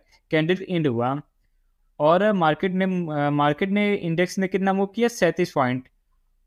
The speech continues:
और ऑप्शन प्राइस कितना मूव की? चालीस पॉइंट। चालीस पॉइंट देखिए मार्केट ने मूव किया। सैंतीस पॉइंट मार-, इंडेक्स मूव करता है, चालीस पॉइंट ऑप्शन मूव करता है। ऐसे मार्केट में जहाँ पे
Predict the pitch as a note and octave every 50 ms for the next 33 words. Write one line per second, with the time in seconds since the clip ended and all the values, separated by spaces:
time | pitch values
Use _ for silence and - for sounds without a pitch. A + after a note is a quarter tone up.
0 | _ - D3+ D#3 E3 F3+ F#3 D3+ B2 A2 A2 - - C3 C3 C3 - - F#3 F#3
1 | F3+ F#3 _ _ - C#3+ C#3+ D#3 E3 - - F3+ F3+ F#3 F#3 F#3+ G3 F#3+ F#3+ -
2 | B3 B3 _ _ _ - C3+ B2 B2+ C3 D3 D3 C#3+ - - A#2+ A#2 A#2 A#2 A2
3 | - - _ _ _ _ _ _ _ _ _ _ _ _ _ _ _ _ _ _
4 | _ _ _ _ _ _ - C#3+ C#3 D#3+ F3+ G3+ G#3 - - F3+ E3+ F3 F#3+ F#3
5 | F3 F3 E3 - F#3+ F3+ F3 D#3+ D#3 D3+ - E3+ E3+ E3+ E3+ D#3+ D3+ C#3+ B2+ A#2
6 | B2 A#2+ B2 B2+ B2 - - - - D#3+ E3 A3 A3+ A3 - - G#3 G3+ G#3 G3+
7 | G3+ F#3 F#3 F3 F3 F3+ E3+ E3+ E3+ E3+ E3+ E3+ E3 F3+ G#3 G3+ - - G3 F#3
8 | F3 E3 - D#3+ D3 D3 - E3 E3+ E3+ E3 - F3 E3+ F3+ F3+ - - F#3 F#3
9 | F3+ F3 D#3+ D3+ - F3+ F3 E3 D#3 C3+ - C3+ B2 B2 C3+ C3 C3 - D#3 D#3+
10 | D#3+ - - F#3+ F#3 E3+ E3 D#3 - E3+ E3 E3+ F3 E3 E3 D#3 D#3+ D#3+ - F#3+
11 | G3+ A3+ A#3 -